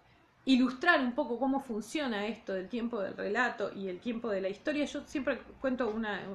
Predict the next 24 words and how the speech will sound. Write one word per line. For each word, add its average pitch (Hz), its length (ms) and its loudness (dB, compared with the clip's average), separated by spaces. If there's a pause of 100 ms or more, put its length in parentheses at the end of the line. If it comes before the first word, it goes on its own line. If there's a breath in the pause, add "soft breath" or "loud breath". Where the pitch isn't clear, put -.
(280)
una 247 180 0
serie 254 300 0
de 208 160 4
hechos 254 240 -2 (100)
concretos 233 500 -2
para 180 160 -4
que 180 60 -8
ustedes 220 260 -2
vean 220 240 -2
cómo 208 240 -4 (120)
funciona 190 360 -6
y 240 40 -4
cómo 226 120 -4
se 202 140 -10
pueden 208 420 -2
alterar, 175 480 -4
¿no? 277 220 -4 (1040 loud breath)
Yo 466 140 8
puedo 440 180 10
contarles 311 600 4
una 339 160 4
historia 269 440 4
diciendo, 208 600 0
"Hoy", 415 200 12